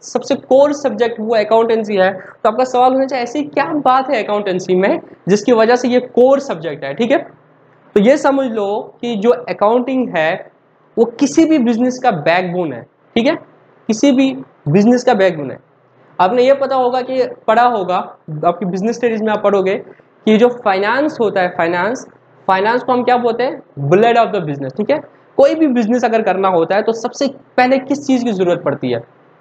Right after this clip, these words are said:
पैसे की। जब कोई बोलता है कि यार मैं बिजनेस कर लूँगा, but क्या बोलता है कि कब बिजनेस करेगा, तो क्या लगता है उसके लिए? पैसे लगते हैं, लगते हैं कि नहीं लगते हैं? कोई भी बिजनेस करना हो तो उसमें पैसे लगते हैं, ठीक है।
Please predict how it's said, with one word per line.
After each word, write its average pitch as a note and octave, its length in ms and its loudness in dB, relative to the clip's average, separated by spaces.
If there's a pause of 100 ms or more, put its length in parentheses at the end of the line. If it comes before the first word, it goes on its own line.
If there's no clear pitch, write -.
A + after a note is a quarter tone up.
(400)
पैसे G3+ 300 2
की। C#4+ 200 -10 (260)
जब G#3+ 180 -2
कोई B3+ 120 6
बोलता A#3+ 260 0
है A#3+ 60 -2
कि A#3+ 100 -2
यार A#3 120 2
मैं A#3+ 140 -2
बिजनेस G#3+ 360 -4
कर G#3+ 140 -4
लूँगा, F3+ 340 -4
but F#3 100 2 (440)
क्या C4 180 4
बोलता A3 500 -6
है B3 60 -6
कि A#3+ 80 -12
कब B3+ 160 -2
बिजनेस A#3 320 -2
करेगा, G#3+ 220 0
तो A3 120 0
क्या A#3+ 120 2
लगता A3 260 0
है E3+ 40 -4
उसके F#3+ 160 -8
लिए? G3+ 80 0
पैसे G#3 240 -2
लगते C4 260 0
हैं, D4+ 160 -4 (800)
लगते F#3+ 300 2
हैं C4+ 80 2
कि C#4 60 -4
नहीं C4+ 120 -2
लगते E3+ 280 -4
हैं? A#2+ 140 -12
कोई G#3 420 0
भी B3+ 80 0
बिजनेस A#3+ 300 0
करना A#3+ 180 0
हो B3 60 2
तो C4 80 2
उसमें B3 260 4
पैसे A#3+ 260 2
लगते B3 280 -4
हैं, C4 100 -6 (160)
ठीक C4 120 -2
है। C#4+ 60 0